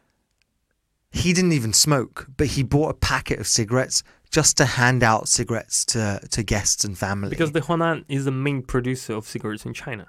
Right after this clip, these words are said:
Speaker 1: Is that
Speaker 2: You know,
Speaker 1: right?
Speaker 2: and they're, that's, like, the epicenter of smoking
Speaker 1: Oh,
Speaker 2: in
Speaker 1: I
Speaker 2: the
Speaker 1: didn't
Speaker 2: world.
Speaker 1: know. Oh, really?
Speaker 2: <laughs> Yeah.
Speaker 1: But,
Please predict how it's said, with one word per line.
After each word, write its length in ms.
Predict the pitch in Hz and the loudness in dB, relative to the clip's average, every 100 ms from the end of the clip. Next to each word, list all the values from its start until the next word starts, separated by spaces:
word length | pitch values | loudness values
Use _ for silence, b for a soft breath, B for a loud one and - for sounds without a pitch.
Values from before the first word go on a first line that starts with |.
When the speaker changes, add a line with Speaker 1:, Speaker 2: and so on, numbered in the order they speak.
| - | -6
Speaker 1:
Is 120 | 127 | 0
that 80 | 185 | 2
Speaker 2:
You 40 | |
know, 80 | 165 | 4
Speaker 1:
right? 140 | 131 | 2
Speaker 2:
and 180 | 113 117 | 0 -2
they're, 240 | 117 110 98 | -2 -2 -4
that's, 240 | 113 110 | -10 -8
like, 160 | 113 110 | -8 -6
the 140 | 113 | -6
epicenter 800 | - 139 - 120 - 113 110 110 | -4 -2 -2 -4 -4 -6 -6 -8
of 140 | 113 - | -10 -12
smoking 500 | - 107 110 110 113 | -10 -10 -10 -8 0
Speaker 1:
Oh, 60 | |
Speaker 2:
in 60 | 143 | 2
Speaker 1:
I 80 | 139 | 4
Speaker 2:
the 60 | |
Speaker 1:
didn't 100 | 123 123 | 4 4
Speaker 2:
world. 280 | 127 98 - B | 4 2 -4 B
Speaker 1:
know. 80 | 156 | 4
Oh, 80 | 131 | 4
really? 220 | 147 127 | 6 4
Speaker 2:
<laughs> 240 | 127 131 117 | 4 2 -2
Yeah. 280 | 107 - 139 | -6 -8 2
Speaker 1:
But, 240 | 165 151 | 4 4